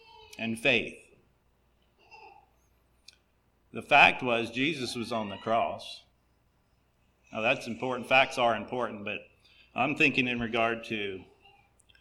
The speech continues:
a person who would say, "Well, I only believe what I can observe with all my senses."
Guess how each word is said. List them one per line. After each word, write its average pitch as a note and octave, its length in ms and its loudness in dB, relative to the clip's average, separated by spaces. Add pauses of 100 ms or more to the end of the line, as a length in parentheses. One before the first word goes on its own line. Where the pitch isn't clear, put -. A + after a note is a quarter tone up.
(400)
a - 80 -10
person C3+ 400 -4
who B2 140 -4
would A#2 180 -8
say, A#2 260 -2
"Well, A2+ 320 -2
I D#3+ 300 4
only D3 240 -2
believe A#2 680 -4 (1300)
what A#2 400 -4 (920)
I A#2 100 6
can G#2+ 180 -2
observe A2 420 -2
with G#2 200 -10
all G2+ 160 -2
my F#2+ 120 -10
senses." - 640 -14